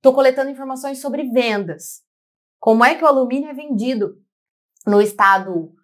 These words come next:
de São Paulo, do Paraná e em Minas Gerais, por exemplo? Não fui eu que fiz essa coleta de dados, não é mesmo? Não fui eu que fui lá e descobri quanto é que tá vendendo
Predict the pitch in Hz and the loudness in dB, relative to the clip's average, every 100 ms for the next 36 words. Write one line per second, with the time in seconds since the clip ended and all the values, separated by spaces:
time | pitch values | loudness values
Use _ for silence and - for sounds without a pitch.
0 | _ _ - 170 - 175 175 277 330 330 | _ _ -14 -12 -8 -10 0 2 2 2
1 | 285 247 240 214 180 190 269 311 311 285 | 2 0 -2 2 2 2 2 2 -4 -8
2 | 285 269 262 247 214 196 - 220 214 185 | -6 -6 -4 -2 -2 -4 -6 -4 -4 -10
3 | 175 175 - _ _ _ 185 175 170 370 | -16 -20 -20 _ _ _ -10 -10 -8 -4
4 | 381 226 220 208 190 190 190 196 185 185 | -2 -4 -8 -14 -14 -18 -18 -16 -16 -16
5 | 185 185 165 - - _ _ _ 180 175 | -14 -8 -6 -8 -14 _ _ _ -20 -6
6 | 202 220 190 185 277 320 262 262 - 269 | -6 -6 -10 -12 -6 -2 -4 -6 -12 -8
7 | 233 190 220 302 - _ _ _ 226 214 | 0 4 4 2 -4 _ _ _ -6 -4
8 | 269 - 285 160 220 311 - 277 262 247 | -6 -6 -6 -2 0 0 -2 -6 -6 -2
9 | 254 285 269 262 262 240 214 220 233 247 | -2 -4 -8 -8 -8 -4 -2 -2 -6 -16